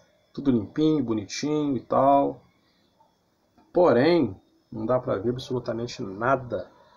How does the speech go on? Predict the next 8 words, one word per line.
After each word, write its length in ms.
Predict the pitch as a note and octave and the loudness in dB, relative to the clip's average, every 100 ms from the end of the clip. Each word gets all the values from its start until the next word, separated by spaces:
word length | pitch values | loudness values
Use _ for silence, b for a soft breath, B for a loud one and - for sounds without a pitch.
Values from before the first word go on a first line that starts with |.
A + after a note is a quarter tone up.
| b - | b -8
por 220 | B2+ - | -8 -6
conta 340 | - C3 B2+ | -4 -4 -4
do, 920 | A#2 A#2 A2+ A2 G#2 G2 F#2+ F2+ F2 F#2+ | -4 -4 -2 -4 -6 -8 -8 -10 -10 -14
até 240 | - D3 | -10 -8
mesmo 460 | B2 B2 C#3 C3+ C3+ - - - - - | -2 -2 -2 -6 -14 -18 -20 -20 -20 -12
da, 720 | G#2+ A2+ A2+ G#2+ G#2 F#2+ F2+ - - - - | -6 -2 -2 -2 -2 -6 -10 -16 -20 -16 -12
da 80 | |
poluição, 680 | - B2 A#2+ F#2+ - B2+ G#3 | -6 -4 -4 -2 -2 0 -2